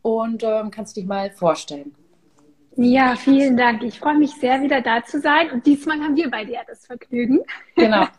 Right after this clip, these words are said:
Speaker 2: <laughs> Also doch mal was Neues. Ja, ich bin Rabea Kies, ich bin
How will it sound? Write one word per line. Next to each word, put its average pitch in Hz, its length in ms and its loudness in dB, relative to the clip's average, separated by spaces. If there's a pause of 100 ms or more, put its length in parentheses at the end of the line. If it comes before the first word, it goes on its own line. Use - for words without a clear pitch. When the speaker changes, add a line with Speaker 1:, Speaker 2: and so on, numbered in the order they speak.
(280)
Speaker 2:
<laughs> 285 460 -8
Also 262 220 0
doch 254 180 2
mal 247 160 0
was 233 180 -6
Neues. 240 360 -6 (480)
Ja, 247 280 0 (120)
ich - 120 -8
bin 330 140 -2
Rabea 254 440 0
Kies, 320 520 -4
ich - 220 -12
bin 247 320 -2